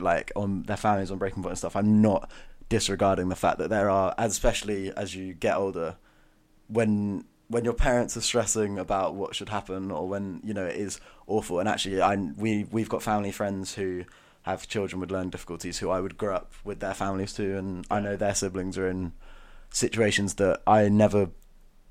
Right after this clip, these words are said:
we never reached as a family because Connor died.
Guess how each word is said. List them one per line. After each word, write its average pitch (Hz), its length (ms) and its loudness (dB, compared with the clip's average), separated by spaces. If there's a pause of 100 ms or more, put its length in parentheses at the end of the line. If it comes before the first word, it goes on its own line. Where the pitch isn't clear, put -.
(420)
we 120 120 0
never 110 240 2
reached 107 380 -4
as 92 80 -6
a 87 40 -12
family 98 420 -2
because 92 540 -6 (280)
Connor 92 240 -6
died. 87 420 4